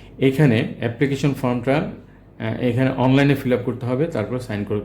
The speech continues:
প্রিন্ট করে সাইন করতে হবে। সাইন, আহ, এখানে যে ওয়েবসাইটে দেওয়া আছে, আহ, Videx,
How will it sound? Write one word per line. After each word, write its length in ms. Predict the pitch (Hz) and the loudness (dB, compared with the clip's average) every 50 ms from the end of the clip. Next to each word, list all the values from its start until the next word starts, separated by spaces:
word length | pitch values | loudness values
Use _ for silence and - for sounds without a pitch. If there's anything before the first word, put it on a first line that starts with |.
| - | -6
প্রিন্ট 220 | - 123 120 117 117 | -6 -6 -6 -4 -2
করে 120 | 139 151 | -2 -2
সাইন 220 | 151 - 110 98 | -2 -2 -4 -4
করতে 240 | 95 95 92 - 92 | -4 -6 -8 -8 -8
হবে। 200 | 90 87 85 - - - - - - - - - - - - - - - | -8 -8 -10 -10 -14 -16 -20 -20 -20 -20 -20 -20 -20 -20 -20 -20 -20 -14
সাইন, 220 | - - 113 107 107 | -6 -4 -2 -2 -2
আহ, 500 | 101 - - 117 107 104 101 101 - - | -2 -4 -4 -2 -2 -2 -2 -4 -2 -2
এখানে 340 | 123 123 139 139 135 135 | -2 0 0 2 2 2
যে 260 | 123 117 113 113 110 113 | 2 4 4 4 4 4
ওয়েবসাইটে 420 | 113 120 120 123 - 147 143 147 | 2 2 0 0 0 0 2 4
দেওয়া 320 | 123 123 110 104 104 104 | 4 4 4 4 2 2
আছে, 220 | 104 107 - - 120 | 0 -2 -4 -4 -4
আহ, 440 | 143 180 208 - 117 110 104 95 104 | -4 -4 -6 -6 -6 -4 -4 -2 -2
Videx, 340 | 107 107 107 101 107 147 | 0 0 0 -2 -4 -6